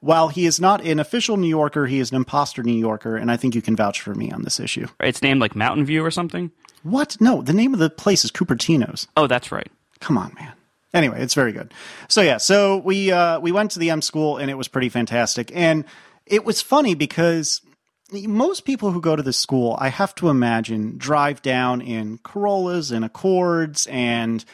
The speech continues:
Speaker 1: I don't know, three twenty-eights and things of that nature. Well, what did we roll to B M W M School in? An M five.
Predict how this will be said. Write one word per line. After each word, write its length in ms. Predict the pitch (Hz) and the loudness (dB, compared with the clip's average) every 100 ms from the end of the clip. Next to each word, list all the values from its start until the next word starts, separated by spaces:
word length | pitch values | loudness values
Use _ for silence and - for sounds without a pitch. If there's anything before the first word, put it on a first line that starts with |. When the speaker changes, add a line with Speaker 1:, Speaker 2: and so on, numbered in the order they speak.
| - - _ | -20 -20 _
Speaker 1:
I 100 | 139 | -2
don't 100 | 127 | -2
know, 60 | 110 | -4
three 220 | - 170 | -2 -2
twenty-eights 800 | - 131 123 190 196 180 175 - | 0 -2 0 2 2 0 -2 -6
and 100 | 131 | -6
things 240 | 156 147 | -4 -4
of 100 | 131 | -2
that 200 | 143 151 | 0 0
nature. 480 | 139 120 - 120 113 _ _ _ _ | -2 -8 -6 -8 -8 _ _ _ _
Well, 120 | 185 196 | -6 0
what 120 | 330 | 0
did 120 | 240 | 0
we 200 | 202 247 | -2 -2
roll 320 | 233 220 226 | 0 2 0
to 180 | 226 185 | 0 -4
B 180 | 139 180 | 0 0
M 100 | 175 | 2
W 240 | 170 170 | 0 0
M 120 | 170 180 | 0 -2
School 320 | - 185 185 | -2 0 0
in? 180 | 190 - _ _ _ _ | -2 -6 _ _ _ _
An 120 | 156 | 0
M 140 | 139 120 | 0 -2
five. 360 | - - - | -6 -12 -20